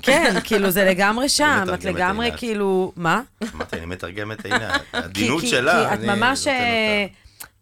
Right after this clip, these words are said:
Speaker 1: את ממש סביב זה, ואני גם רואה שגם שכתבת לי, את כתבת על זה במעין, אני חייבת להגיד את מה ש-, את מה שאני עברתי, כדי שישמעו ו-, ויקשיבו,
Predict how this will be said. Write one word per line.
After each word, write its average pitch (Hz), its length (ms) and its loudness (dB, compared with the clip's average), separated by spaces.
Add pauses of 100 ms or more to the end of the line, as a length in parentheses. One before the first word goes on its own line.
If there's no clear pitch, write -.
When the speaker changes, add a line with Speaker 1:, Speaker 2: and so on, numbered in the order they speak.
(340)
Speaker 1:
את - 120 -10
ממש 185 340 0
סביב 185 420 -6
זה, 165 320 -2
ואני 160 220 -6
גם 160 200 -6 (240)
רואה 160 400 0
שגם 175 460 -6
שכתבת - 580 -4
לי, 180 240 -4 (520)
את 147 100 -14
כתבת 202 400 -4
על 240 80 -8
זה 190 140 -4
במעין, 160 520 -6 (320)
אני 160 200 -8
חייבת 196 480 0
להגיד 185 360 -2
את 190 140 -10
מה 175 140 -4
ש-, - 140 -4
את 170 380 -6
מה 180 120 -4
שאני 180 460 -4
עברתי, 147 360 -4
כדי 147 220 -10
שישמעו 165 680 -6
ו-, 165 80 -4 (280)
ויקשיבו, 180 600 -4